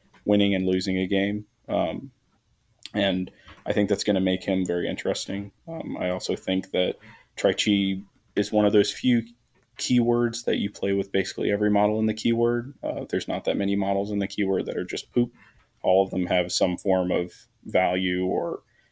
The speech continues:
tech that you could justifiably bring them in. Um, and I think that there's a lot of people that are just like, "Oh, it's Brewmaster, he's gonna bring a whiskey golem." And that really,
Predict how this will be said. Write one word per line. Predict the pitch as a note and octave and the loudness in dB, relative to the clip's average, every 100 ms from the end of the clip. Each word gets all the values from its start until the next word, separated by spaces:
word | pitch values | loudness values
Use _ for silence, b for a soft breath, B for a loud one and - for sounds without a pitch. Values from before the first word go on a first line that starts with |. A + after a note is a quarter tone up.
| _ _ | _ _
tech | - F#2+ - | 2 2 0
that | - C#2+ | -4 -2
you | F#2 | -2
could | - F#2 A2 _ | -4 -6 -8 _
justifiably | - - - - D#2+ F#2+ F2+ | 0 0 0 0 2 4 2
bring | F#2 G2+ G#2 | 0 0 2
them | G#2+ | 2
in. | A2 A2 A2+ _ _ _ - | 0 -2 -4 _ _ _ 0
Um, | F2 D#2 E2+ - - G2+ | 0 0 -4 -8 -8 -4
and | F2+ | -2
I | |
think | E2+ F#2 - | -2 -4 -4
that | - - _ - | -6 -8 _ -8
there's | G#2 | -4
a | G#2+ | 0
lot | F#2+ G2 | 4 4
of | F#2+ | 2
people | G#2 G2+ F#2 | -2 -2 -2
that | F2+ | -2
are | F2+ | -2
just | D3+ - | -6 -8
like, | D#3 | -2
"Oh, | D3 D#3+ B2+ | 4 4 4
it's | A2 | 2
Brewmaster, | C#3+ B2 G#2+ F#2+ G2+ | 2 4 4 2 -2
he's | G2+ | -2
gonna | G#2 | -2
bring | G2 G#2+ | 0 4
a | G#2 | 4
whiskey | G#2+ - | 4 2
golem." | F#2+ F2+ - F2 | 0 0 -2 -2
And | F#2 | -2
that | - | 0
really, | G#2 G2 F#2+ | 0 0 -2